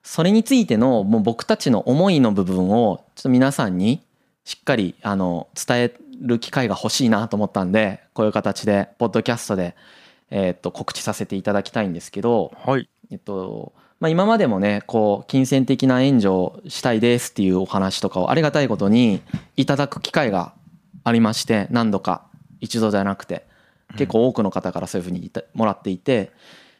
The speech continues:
Speaker 1: で、もともと僕はこの古典ラジオの活動を広報として、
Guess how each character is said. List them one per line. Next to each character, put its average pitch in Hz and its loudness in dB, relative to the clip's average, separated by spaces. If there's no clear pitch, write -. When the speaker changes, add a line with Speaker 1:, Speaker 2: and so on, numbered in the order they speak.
Speaker 1:
で、 110 0
も 139 0
と 208 0
も 226 4
と 226 0
僕 143 0
は 156 2
こ 147 -4
の 143 0
古 - -2
典 156 0
ラ 170 2
ジ 117 -2
オ 101 2
の 90 -2
活 98 -10
動 104 0
を 107 0
広 240 4
報 117 2
と - -6
し - -6
て、 - -8